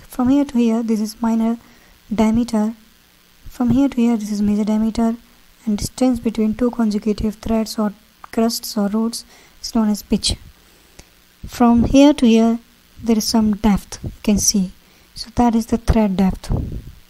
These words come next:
Now as you can see, from here to here, this is an angle, which is known as flank angle. So for a different type of threads, this flas-, flank angle will be different. As you have learned, this is a taper thread.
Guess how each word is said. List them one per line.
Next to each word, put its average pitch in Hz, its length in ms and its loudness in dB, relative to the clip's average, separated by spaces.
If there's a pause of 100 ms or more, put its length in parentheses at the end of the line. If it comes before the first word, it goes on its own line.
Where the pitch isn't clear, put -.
(1800)
Now 254 60 4
as 262 80 6
you 254 80 0
can 269 120 4
see, 269 360 4
from 262 240 2
here 285 160 6
to 262 140 0
here, 233 240 4
this 226 180 -2
is - 80 -10
an 233 60 2
angle, 196 340 2 (1080)
which 269 220 2
is 240 100 0
known 233 200 2
as 220 260 0 (300)
flank 226 600 0
angle. 180 380 -2 (420)
So 214 380 2
for 220 380 2
a 220 100 -2 (340)
different 311 400 2
type 233 200 2
of 226 160 -2
threads, 226 320 0
this - 260 -4
flas-, 277 380 -2
flank 277 400 0
angle 220 260 -2
will 208 140 0
be 202 100 -2
different. 185 480 -6 (380)
As 262 120 -2
you 294 60 0
have 262 140 -2
learned, 262 420 -2
this 294 220 -2
is 254 180 -2
a 226 80 0
taper 220 380 -4
thread. 233 320 -6